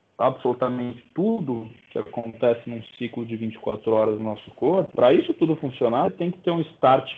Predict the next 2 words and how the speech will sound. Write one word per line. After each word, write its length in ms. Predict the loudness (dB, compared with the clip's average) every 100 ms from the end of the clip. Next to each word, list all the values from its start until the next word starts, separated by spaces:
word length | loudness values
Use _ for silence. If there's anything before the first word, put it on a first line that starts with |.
| -8
fixo. 420 | -8 -8 -12 -20 -20 _ _ _ _ _ _ _ _ _ _ _ _ _
Então, 500 | -20 _ 0 0 -2